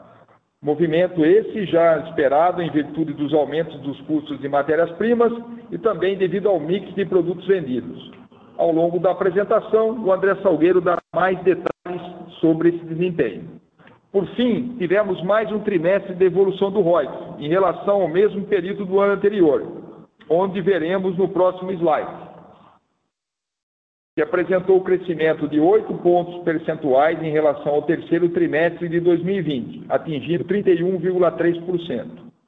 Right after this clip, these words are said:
A consistência desse indicador nos últimos trimestres é reflexo da melhora do nosso desempenho operacional, demonstrado pela combinação de crescimento da receita e margem ebitda,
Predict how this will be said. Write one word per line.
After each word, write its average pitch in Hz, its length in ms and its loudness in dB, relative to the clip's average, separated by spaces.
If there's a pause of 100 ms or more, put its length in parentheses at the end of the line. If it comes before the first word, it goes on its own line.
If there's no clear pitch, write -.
(680)
A 127 120 -4
consistência 202 880 0
desse 160 260 -2
indicador 139 600 0
nos 120 180 -6
últimos 147 360 -4
trimestres 139 680 -2 (140)
é 135 80 0
reflexo 143 580 -2
da 143 140 0
melhora 156 440 2
do 147 140 -2
nosso 151 300 -2
desempenho 135 500 -2
operacional, 156 920 0 (280)
demonstrado 170 840 0
pela 143 220 2
combinação 180 840 0
de 139 100 -4
crescimento 127 640 -4
da 123 140 2
receita 180 720 2 (120)
e 170 40 4
margem 165 480 0
ebitda, 123 500 -6